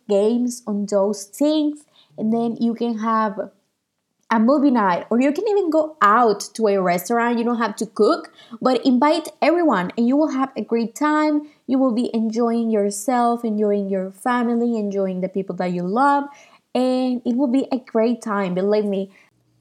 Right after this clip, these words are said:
So those are the things that I think that you should do this year. These are not by any means things that will, like, make you better than others. They are just some ideas that I came up with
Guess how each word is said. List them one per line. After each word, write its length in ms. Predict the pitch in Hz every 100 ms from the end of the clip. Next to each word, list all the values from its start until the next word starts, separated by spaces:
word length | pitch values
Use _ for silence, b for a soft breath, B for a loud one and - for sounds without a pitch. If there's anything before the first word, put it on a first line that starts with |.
| _ -
So 260 | 330 311
those 340 | 311 349 392 -
are 160 | 302 320
the 100 | 339
things 400 | 320 294 302 302
that 200 | 294 277
I 220 | 233 269 294
think 360 | - 202 233
that 100 | 254
you 120 | 226 220
should 240 | 240 208
do 160 | 196 196
this 240 | 220 208
year. 280 | 226 240 240
These 280 | - 240 285
are 160 | 285 233
not 420 | 214 233 262 220
by 160 | 240 -
any 200 | 220 233
means 340 | 233 240 233 b b b
things 320 | 247 240 240 240
that 280 | 247 247
will, 400 | 220 233 240 240 b b b b -
like, 140 | 226 208
make 360 | 220 294 349
you 120 | 285 240
better 420 | 226 202 202 196
than 220 | 190 -
others. 600 | 202 202 196 185 185 - - -
They 220 | 226 262 277
are 160 | 285
just 460 | 285 277 269 - -
some 340 | 277 277 285 -
ideas 640 | 269 226 214 226 247 262
that 140 | 240 220
I 180 | 220
came 320 | 220 226 226 208
up 260 | 208 -
with 340 | 262 311 320